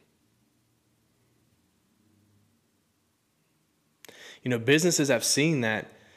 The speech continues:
you know, obviously that's what people want. We want, we want quicker and faster. So they start to develop new ways and, and new things and, um, to focus on getting it to us quicker, getting it to us faster, uh,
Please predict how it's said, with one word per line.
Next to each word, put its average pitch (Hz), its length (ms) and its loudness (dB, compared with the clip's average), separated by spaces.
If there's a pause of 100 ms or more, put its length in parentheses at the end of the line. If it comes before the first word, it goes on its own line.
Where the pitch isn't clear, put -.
(160)
you - 60 -8
know, 67 60 -4
obviously 117 240 -2
that's 110 140 -2
what 107 100 -6
people 110 200 -4
want. 104 120 -6
We 113 60 -8
want, 101 200 -8
we 113 80 -8
want 107 180 -8
quicker 120 340 -2
and 76 120 -8
faster. 113 480 0
So 107 220 -2
they 101 140 0
start 113 200 -2
to 110 60 -6
develop 107 240 -2
new 117 240 -2
ways 107 440 -2
and, 95 140 -10 (420)
and 110 280 -6
new 127 200 0
things 110 600 -2
and, 92 280 -10
um, 104 320 -8 (320)
to 110 80 -8
focus 127 500 -2
on 101 460 -8 (460)
getting 131 240 -2
it 101 140 -6
to 113 100 -2
us 107 80 -4
quicker, 98 300 -6
getting 104 220 -8
it - 60 -14
to 113 100 -6
us 101 120 -6
faster, 95 800 -6
uh, 82 320 -10